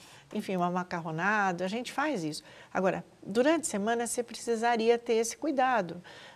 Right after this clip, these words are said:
né? De, assim, ter uma alimentação mais saudável, eh, legumes, eh, carne branca, enfim, evitar fritura, fazer as coisas mais no forno, assado,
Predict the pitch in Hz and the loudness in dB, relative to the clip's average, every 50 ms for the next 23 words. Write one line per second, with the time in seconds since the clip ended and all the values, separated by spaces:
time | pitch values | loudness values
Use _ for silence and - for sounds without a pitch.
0 | - - 185 214 220 220 214 202 214 208 208 208 - 208 190 180 170 160 165 170 | -6 -2 0 2 2 2 2 0 0 -2 0 -2 0 0 2 0 0 -2 -4 -8
1 | - - - - - - - - 269 269 269 269 247 226 208 202 196 196 190 185 | -14 -20 -20 -20 -20 -20 -2 4 4 6 6 6 4 4 4 4 2 2 2 0
2 | 185 185 185 185 180 - - 190 185 185 180 180 180 - 196 185 180 175 180 175 | 0 0 -2 -4 -4 -4 -4 -2 -2 0 -2 -2 -2 -2 -2 -2 0 0 0 0
3 | 175 170 170 165 180 170 175 180 - - - - - - - - - - 202 202 | 0 0 -2 -2 -4 -4 -6 -6 -10 -16 -20 -20 -20 -20 -20 -14 -6 -2 0 2
4 | 208 226 262 262 233 214 220 214 214 214 214 208 196 196 202 202 196 196 - - | 4 6 6 6 6 2 0 0 2 2 2 2 2 2 2 0 0 -4 -6 -8
5 | - - - 202 202 196 202 196 196 196 190 196 208 - - - 254 254 254 247 | -6 -2 0 0 0 0 0 0 0 0 0 -2 -4 -8 -6 -4 -2 -2 -2 -2
6 | 226 202 202 202 202 208 208 208 202 202 196 196 196 - 208 190 190 185 185 185 | -2 0 0 2 2 2 2 2 0 0 -2 -6 -6 -4 -2 0 0 0 -2 -4
7 | 185 - - - - - - 262 285 254 - - 214 208 214 208 254 247 - - | -6 -12 -18 -20 -18 -6 -4 -2 -2 -2 -2 -2 0 0 2 0 0 0 2 2
8 | 247 247 - 247 233 226 - - 233 226 226 226 220 208 208 202 208 - 220 208 | 0 2 0 -2 -4 -4 -4 -4 -2 0 0 2 2 2 2 2 0 -2 -4 -2
9 | 214 220 214 208 - - 214 208 208 196 202 196 202 196 196 202 202 202 202 196 | -2 -2 -2 -4 -4 -2 0 0 0 0 -2 -4 -4 -2 -2 0 0 0 -2 -2
10 | 202 202 202 208 202 - - 202 196 202 208 208 202 196 190 185 180 185 196 185 | -4 -4 -4 -4 -4 -2 0 2 4 4 4 4 2 2 0 0 -2 -2 -2 -4
11 | - - 208 202 202 196 196 190 190 185 185 175 180 185 185 | -4 -2 0 2 2 2 2 2 2 0 0 -2 -2 -4 -4